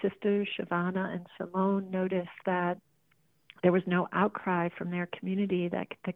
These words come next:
community's traditional leaders didn't stand up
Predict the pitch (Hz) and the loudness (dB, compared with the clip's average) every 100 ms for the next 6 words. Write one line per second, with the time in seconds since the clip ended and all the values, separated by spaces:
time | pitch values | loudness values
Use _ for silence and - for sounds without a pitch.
0 | - 190 190 185 180 175 185 - - - | -4 0 2 2 2 2 0 -6 -20 -20
1 | - - - - 196 214 196 190 190 208 | -20 -20 -10 -2 2 2 4 2 4 6
2 | 202 196 196 190 - 185 190 - - 190 | 8 8 6 2 -4 -4 -6 -12 -2 2
3 | 190 185 - 247 | 2 0 0 0